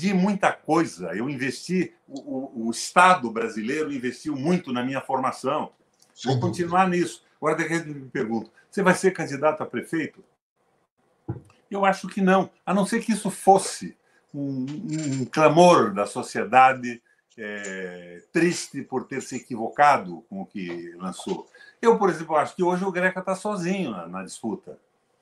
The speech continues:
Speaker 2: Sim.
Speaker 1: Porque o Greca, com todos os defeitos, tem defeitos, tem qualidade. Trabalhou comigo, você sabe disso, né?
Speaker 2: Sim, eu me lembro
Speaker 1: Ele foi
Speaker 2: muito
Speaker 1: meu
Speaker 2: bem.
Speaker 1: funcionário no Senado,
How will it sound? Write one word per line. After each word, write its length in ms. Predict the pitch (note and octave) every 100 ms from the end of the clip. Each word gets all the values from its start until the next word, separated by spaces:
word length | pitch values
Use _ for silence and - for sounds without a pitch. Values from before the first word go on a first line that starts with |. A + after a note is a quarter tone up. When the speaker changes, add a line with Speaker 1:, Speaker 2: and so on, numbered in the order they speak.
| _
Speaker 2:
Sim. 220 | - D#3+
Speaker 1:
Porque 160 | D3
o 80 | F3+
Greca, 480 | C3+ D#3 F3+ - F2+ -
com 100 | A#2+
todos 320 | - G3 C#3
os 100 | B2+
defeitos, 360 | A#2+ - D3 C#3+
tem 160 | G3
defeitos, 360 | F#3 D#3 G3 F#3+
tem 120 | F#3+
qualidade. 520 | F#3 F#3 D#3+ F2 -
Trabalhou 360 | - C3 C#3+ E3+
comigo, 320 | - D3 A#2+
você 120 | -
sabe 280 | A#2+ C3 C3
disso, 320 | B2+ - -
né? 220 | D#2 A2 -
Speaker 2:
Sim, 720 | - - - - C#3 C#3 E3+ A3+ E3+ - -
eu 120 | E3 F#3+
me 100 | G#3+
lembro 360 | F#3+ A#3+ A3
Speaker 1:
Ele 100 | G3
foi 80 | A3
Speaker 2:
muito 200 | - D#3+
Speaker 1:
meu 0 |
Speaker 2:
bem. 120 | D3+
Speaker 1:
funcionário 600 | D#3+ D#3 D3+ C3 D#3 E3+
no 140 | F3 E3+
Senado, 680 | - F3 D#3+ C#3 - C#3